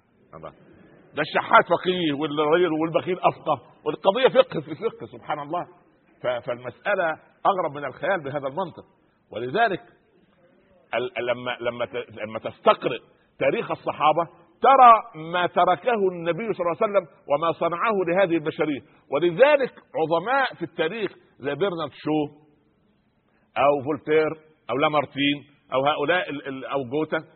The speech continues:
سبحان الله. جوتا يقول أنه كان لما أكمل سبعين سنة، الشاعر الألماني الشهير، ولما تقرأ شعره تجد فيه صفاء فطري عجيب، ونحن لا ننكر الآخر إذا كان عنده قيم ومبادئ. في-، أما وصل سبعين سنة،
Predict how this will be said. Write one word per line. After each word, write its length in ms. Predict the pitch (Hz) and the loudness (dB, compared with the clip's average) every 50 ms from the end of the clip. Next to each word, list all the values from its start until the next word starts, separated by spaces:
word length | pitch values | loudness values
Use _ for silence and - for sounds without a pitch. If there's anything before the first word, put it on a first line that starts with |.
| _ _ | _ _
سبحان 300 | - - - - 151 147 139 | -20 -10 -4 -2 -2 -2 -2
الله. 140 | 143 156 160 156 - - _ _ _ _ _ _ - | -2 -4 -4 -6 -8 -16 _ _ _ _ _ _ -6
جوتا 220 | - 180 - 190 180 | -4 -2 0 0 0
يقول 360 | 170 170 - 190 220 233 190 160 - _ _ _ - 127 | -2 -2 -2 -2 -4 -4 -4 -8 -14 _ _ _ -8 -8
أنه 260 | 135 143 143 143 139 | -8 -6 -8 -10 -6
كان 180 | - 165 151 | -6 -6 -4
لما 280 | 147 147 139 143 - 160 | -4 -6 -8 -4 -2 -4
أكمل 260 | 190 - 156 156 135 | -4 -4 -6 -12 -10
سبعين 360 | - - 131 123 123 175 180 | -10 -10 -10 -8 -8 -10 -8
سنة، 360 | - - 160 147 156 165 160 - | -4 -2 -2 -2 -2 -4 -10 -14
الشاعر 340 | - - - 151 143 139 | -14 -6 -2 0 0 0
الألماني 360 | 127 117 117 117 127 143 139 123 | -2 -4 -8 -6 -6 -6 -8 -8
الشهير، 400 | 107 - 113 110 120 143 151 147 - _ _ _ _ _ - | -10 -12 -8 -6 -6 -6 -6 -8 -10 _ _ _ _ _ -12
ولما 180 | 87 107 110 110 | -10 -10 -6 -4
تقرأ 280 | - 165 - 147 - | -4 -4 -4 -4 -8
شعره 280 | - - 151 143 131 113 | -6 -4 -4 -4 -4 -6
تجد 220 | - 139 131 117 - - | -8 -10 -10 -10 -10 -12
فيه 100 | 147 127 | -12 -12
صفاء 400 | - - 104 - - 143 143 135 - - _ _ _ _ _ _ _ _ | -10 -12 -6 0 2 4 4 2 0 -6 _ _ _ _ _ _ _ _
فطري 400 | - - 165 - - 113 110 98 | -6 -4 -4 -4 -4 -6 -8 -4
عجيب، 340 | 90 107 113 107 165 214 - | -4 -4 -4 -6 -8 -8 -6
ونحن 280 | 160 147 139 151 156 151 | -6 -6 -6 -8 -8 -6
لا 100 | 156 156 | -6 -6
ننكر 340 | 160 190 196 135 - 127 123 | -6 -8 -10 -8 -8 -10 -8
الآخر 340 | 120 - 143 131 - - - _ _ _ _ _ _ _ - - - 104 120 | -6 -4 -4 -4 -4 -8 -14 _ _ _ _ _ _ _ -20 -16 -12 -12 -8
إذا 140 | 113 117 117 | -6 -4 -4
كان 200 | 113 - 143 139 135 123 | -2 -2 -4 -4 -4 -8
عنده 220 | - 120 127 120 120 | -10 -8 -8 -8 -8
قيم 280 | - - 151 143 117 | -8 -6 -6 -6 -6
ومبادئ. 360 | 110 107 107 104 113 107 98 - _ _ _ _ _ _ _ _ _ _ _ _ _ | -8 -10 -10 -8 -8 -8 -8 -12 _ _ _ _ _ _ _ _ _ _ _ _ _
في-، 60 | 123 - - 117 117 | -14 -8 -8 -6 -4
أما 120 | 117 123 151 220 | 0 2 2 2
وصل 200 | 196 196 185 156 | 2 0 -4 -6
سبعين 340 | - 165 139 139 180 175 | -4 -6 -4 -4 -6 -6
سنة، 320 | 143 - 160 165 175 175 | -4 -2 -2 -2 -2 -4